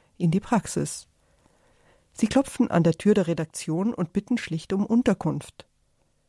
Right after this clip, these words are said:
Und hier beginnt nun, was bis heute Früchte trägt.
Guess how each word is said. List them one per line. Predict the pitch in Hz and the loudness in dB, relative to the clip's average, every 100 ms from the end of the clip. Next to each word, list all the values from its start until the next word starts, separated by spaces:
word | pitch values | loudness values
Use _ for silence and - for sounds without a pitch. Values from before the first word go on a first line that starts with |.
| _ _ _ _ - | _ _ _ _ -6
Und | 196 - | -4 -2
hier | 262 269 | 0 0
beginnt | 254 202 196 - | 2 4 2 2
nun, | 156 156 220 - - | 0 0 -2 -6 -4
was | 165 - | -4 -4
bis | _ 240 - - | _ -4 -4 0
heute | 175 - | 0 2
Früchte | 214 226 208 160 | 2 2 0 -2
trägt. | - - 156 - | -6 -10 -10 -12